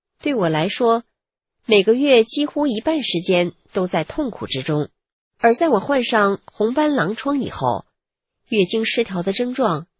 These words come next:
更加严重。在经历了十年的病痛折磨后，我庆幸自己找到了大法，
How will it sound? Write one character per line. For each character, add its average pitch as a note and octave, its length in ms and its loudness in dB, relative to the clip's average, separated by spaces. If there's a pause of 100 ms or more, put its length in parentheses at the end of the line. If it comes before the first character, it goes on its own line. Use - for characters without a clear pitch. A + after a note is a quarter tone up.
(160)
更 C#4 200 -4
加 D3 220 -4
严 C#3+ 240 -6
重。 D3 300 -6 (600)
在 F3+ 160 -4
经 A#3 240 -4
历 A#3 120 2
了 F3 180 4
十 F3+ 220 0
年 F3+ 220 0
的 G3 60 -2
病 G#3 200 -4
痛 F#3 160 -6
折 D3+ 200 -2
磨 F3 140 0
后， D#3 380 0 (640)
我 G#3+ 120 6
庆 C4+ 240 -2
幸 A#3+ 200 -4
自 A3+ 160 -2
己 F#3+ 320 0
找 D#3+ 280 -6
到 G3+ 200 -2
了 E3+ 80 0
大 A3+ 240 -4
法， - 380 -12